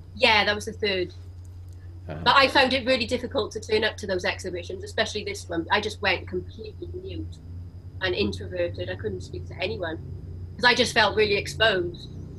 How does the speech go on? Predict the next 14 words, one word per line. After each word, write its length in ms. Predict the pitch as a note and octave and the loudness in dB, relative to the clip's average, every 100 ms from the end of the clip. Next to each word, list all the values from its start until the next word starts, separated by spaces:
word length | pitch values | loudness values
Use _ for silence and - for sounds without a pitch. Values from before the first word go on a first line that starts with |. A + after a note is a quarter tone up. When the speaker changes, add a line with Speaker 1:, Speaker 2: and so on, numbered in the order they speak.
| - - - - | -12 -12 -12 -4
Speaker 2:
You, 220 | A#2 A2 - | 6 6 6
you, 300 | A2+ A2 G2 | 4 2 2
you 160 | A#2 G#2+ | 4 4
said 280 | - A#2+ G#2 | 12 12 12
you 120 | G2 | 10
couldn't 680 | - B2+ A2 A2 - - F2+ | 12 10 12 8 6 -6 -4
speak 420 | - B2+ B2 - | 2 6 6 8
with 200 | F#2 - | 6 6
anyone 420 | F2 E2+ E2 D#2+ | 2 2 2 0
at 200 | F2+ E2+ | 2 2
the 100 | G2+ | 4
show, 300 | F#2 - G#2 | 2 4 6
or? 500 | A2 A#2+ A2 E2 E2 | 6 6 6 4 0
Speaker 1:
Yeah, 80 | - | -4